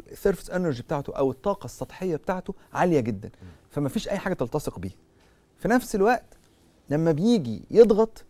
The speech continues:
Speaker 1: هو حنين جدًا على البتاع، ولو دوست عليه بعربيه نقل ما تقدرش ان انت لا تتنيه ولا تكسره.
Speaker 2: مهم.
Speaker 1: فده الجزء
Speaker 2: طب
Speaker 1: بتاع
Speaker 2: انا عايز اسالك على، بس ميزه ان حاجه تكون خفيفه في ال-،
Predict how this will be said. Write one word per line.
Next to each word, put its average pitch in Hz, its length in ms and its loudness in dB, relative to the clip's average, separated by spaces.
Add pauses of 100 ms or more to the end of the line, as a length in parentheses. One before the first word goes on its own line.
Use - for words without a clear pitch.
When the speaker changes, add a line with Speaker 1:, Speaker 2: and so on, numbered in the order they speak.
(360)
Speaker 1:
هو 185 240 2
حنين 165 560 -2
جدًا 160 380 -6 (240)
على 131 340 -4 (220)
البتاع، 185 220 -4
ولو 190 140 2
دوست 220 240 0
عليه 220 120 4
بعربيه 190 280 0
نقل 214 160 -4
ما - 720 -20
تقدرش - 380 -6
ان 143 60 -6
انت 147 240 -10 (240)
لا 151 100 0
تتنيه 160 440 -2
ولا 151 180 -4
تكسره. - 380 -16 (260)
Speaker 2:
مهم. 95 280 -16 (920)
Speaker 1:
فده 214 360 2 (120)
الجزء 151 260 -4
Speaker 2:
طب 139 60 -16
Speaker 1:
بتاع 147 120 -4
Speaker 2:
انا 156 80 2
عايز 214 200 2
اسالك 240 200 -4
على، 123 140 -10
بس - 300 -20
ميزه 202 480 -8
ان 120 160 -10
حاجه 147 180 -14
تكون 160 220 -16
خفيفه 117 440 -18
في - 100 -20
ال-، 87 160 -20